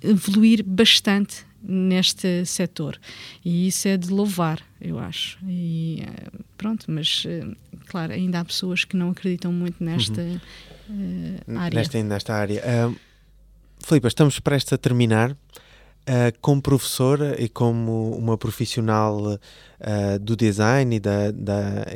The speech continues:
Speaker 2: na, da, na área das indústrias criativas no geral, qual é a mensagem que tu deixas aos nossos alunos que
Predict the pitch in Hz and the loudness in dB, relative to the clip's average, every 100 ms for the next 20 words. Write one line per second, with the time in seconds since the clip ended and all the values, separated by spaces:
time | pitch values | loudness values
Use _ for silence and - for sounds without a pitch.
0 | 104 - 104 101 - 101 101 101 104 104 | -10 -10 -4 -2 0 -2 0 0 0 0
1 | 95 98 101 101 - 101 98 101 110 101 | -2 -4 -4 -6 -6 -8 -4 -2 -2 -2
2 | 98 107 98 101 107 127 - - - - | 0 0 2 2 2 0 -8 -20 -20 -20
3 | - - - - - _ - - - 202 | -20 -20 -20 -20 -20 _ -20 -20 -10 -4
4 | 202 196 160 139 - 131 127 120 131 120 | 2 4 6 4 4 4 4 0 2 4
5 | 120 127 117 120 120 123 - 127 113 120 | 4 2 2 2 4 2 2 0 2 2
6 | 131 123 - - 117 113 110 107 104 104 | 0 -4 -10 0 2 4 4 2 2 0